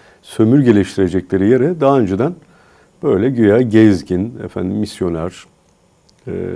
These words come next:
gibi insanları göndermişler. O adam Arap ülkelerinin bayraklarını da tasarlayan adam. Yani şu andaki Arap ülkelerinin,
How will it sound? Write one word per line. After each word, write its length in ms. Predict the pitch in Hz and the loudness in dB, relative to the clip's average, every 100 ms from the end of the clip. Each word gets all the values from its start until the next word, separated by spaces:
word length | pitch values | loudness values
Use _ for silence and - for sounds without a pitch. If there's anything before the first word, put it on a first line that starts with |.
| 90 90 | -10 -6
gibi 200 | 101 123 | -2 -2
insanları 540 | 110 95 98 90 107 | -2 -2 -4 -2 -2
göndermişler. 800 | 165 151 143 139 123 - 78 - _ - - _ | -2 -2 0 0 -2 -6 -10 -10 _ -20 -20 _
O 120 | - 180 | 2 6
adam 380 | 139 156 208 - | 6 4 2 -4
Arap 380 | - 107 127 165 | 0 6 6 4
ülkelerinin 600 | - 123 127 123 147 196 | 0 2 4 4 2 4
bayraklarını 480 | 127 135 156 165 208 | 6 6 6 4 4
da 100 | 233 | 2
tasarlayan 480 | - 131 98 82 80 | 0 2 2 0 -2
adam. 220 | 76 73 - _ _ | -8 -12 -20 _ _
Yani 140 | 90 82 | -8 -4
şu 160 | - | 0
andaki 460 | 117 104 87 - 135 135 _ _ _ _ | 2 2 0 0 -2 -4 _ _ _ _
Arap 300 | 98 107 117 | 0 2 2
ülkelerinin, 640 | 110 90 98 87 90 120 | -2 -2 -2 -2 -2 -2